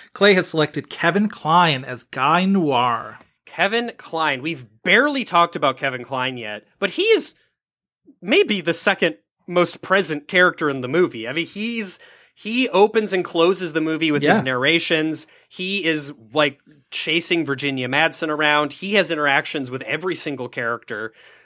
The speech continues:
Speaker 2: Um, he's the one who talks to Tommy Lee Jones there when Tommy Lee Jones shows up at the end. Like, K-, uh, Kevin Kline as Guy Noir is, is really, you know, like you said, kind of Virginia Madsen was, he's also sort of,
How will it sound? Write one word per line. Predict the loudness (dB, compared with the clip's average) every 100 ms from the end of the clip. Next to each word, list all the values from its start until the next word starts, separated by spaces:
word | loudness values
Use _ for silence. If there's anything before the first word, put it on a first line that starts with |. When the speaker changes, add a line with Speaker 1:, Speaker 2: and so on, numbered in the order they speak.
| _
Speaker 2:
Um, | 2 4 4 4 0 -8 -12
he's | -8 -6 0
the |
one | 2
who | 2
talks | 0 -2 -2
to | -6
Tommy | -4 -2
Lee | -4
Jones | 0 2 4 2 -2
there | 2 4
when | 4
Tommy | 0 -2
Lee | -2
Jones | 0 2 2
shows | 0 0
up | 0 -2
at |
the | -2
end. | 0
Like, | 2 0 -2 -18
K-, | -20 -20 -16 -4
uh, | -4 -2
Kevin | -2
Kline | 0 0
as | 2
Guy | 2 2
Noir | 2 2 4 2
is, | 0 -4 -4 -10 -20 -20 _ -4
is | -4 -2
really, | 2 4 4 2 0
you | 0
know, | 2
like | 2 0
you |
said, | -2 -2 -2
kind | -4
of |
Virginia | -4 -8 -6
Madsen | -2 0 0
was, | -4 -6 -14
he's | -6 -4 2
also | 2 2 -2
sort | -2 2 2
of, | 2 -2